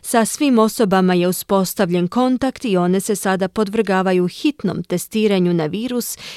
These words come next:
i boravku kroz još jedan ciklus četrnaestodnevne karantene. Vlasti Južne Australije su izdale slične upute za deset putnika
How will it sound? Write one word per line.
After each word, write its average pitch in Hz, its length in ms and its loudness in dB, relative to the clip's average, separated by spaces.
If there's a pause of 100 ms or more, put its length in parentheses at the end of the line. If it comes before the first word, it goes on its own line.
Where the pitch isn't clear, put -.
i 277 100 -2
boravku 196 680 0
kroz 190 480 -2
još 196 400 0
jedan 233 300 0
ciklus - 640 -2
četrnaestodnevne 175 1040 -2
karantene. 175 800 -4 (720)
Vlasti 269 460 0
Južne 226 320 4
Australije 190 680 2
su 208 160 -4
izdale 208 460 2
slične 233 580 -2
upute 220 480 -2
za 185 160 0
deset 226 520 -2
putnika 185 580 0